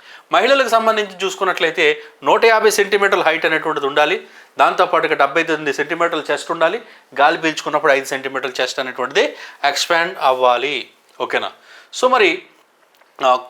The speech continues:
ఎవరైతే, ఆ, ఈ, ఓ, ట్రైబల్ ఏరియాస్ ఉన్నాయో, ట్రైబల్ ఏరియాస్లో ఉన్నటువంటి వాళ్ళకి ఒక ఫైవ్ సెంటీమీటర్స్ హైట్ విషయంలో రిలాక్సేషన్ ఉంటుంది, ఎస్టీలకు మాత్రమే. ఓకే, ఇక నెక్స్ట్ చూసినట్లయితే వయో పరిమితి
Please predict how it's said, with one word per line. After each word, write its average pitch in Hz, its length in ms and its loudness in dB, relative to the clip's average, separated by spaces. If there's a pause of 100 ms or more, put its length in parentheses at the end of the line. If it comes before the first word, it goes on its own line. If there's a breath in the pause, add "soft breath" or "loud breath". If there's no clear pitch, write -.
(140)
ఎవరైతే, 226 640 2 (320 loud breath)
ఆ, 139 280 4 (280)
ఈ, 170 480 0 (720)
ఓ, 131 460 4
ట్రైబల్ 220 460 2
ఏరియాస్ 208 340 4
ఉన్నాయో, 151 240 0
ట్రైబల్ 226 420 2
ఏరియాస్లో 196 440 2
ఉన్నటువంటి 160 380 0
వాళ్ళకి 151 440 0 (260 loud breath)
ఒక 180 220 2
ఫైవ్ 190 200 0
సెంటీమీటర్స్ 190 560 0
హైట్ 165 260 0
విషయంలో 160 520 -2 (280 loud breath)
రిలాక్సేషన్ 156 540 -2
ఉంటుంది, 127 480 -6
ఎస్టీలకు 143 440 -4
మాత్రమే. 113 420 -4 (560 soft breath)
ఓకే, 185 320 0 (200)
ఇక 214 160 0 (300)
నెక్స్ట్ 202 320 -4
చూసినట్లయితే 226 420 0
వయో 214 280 4
పరిమితి 220 480 0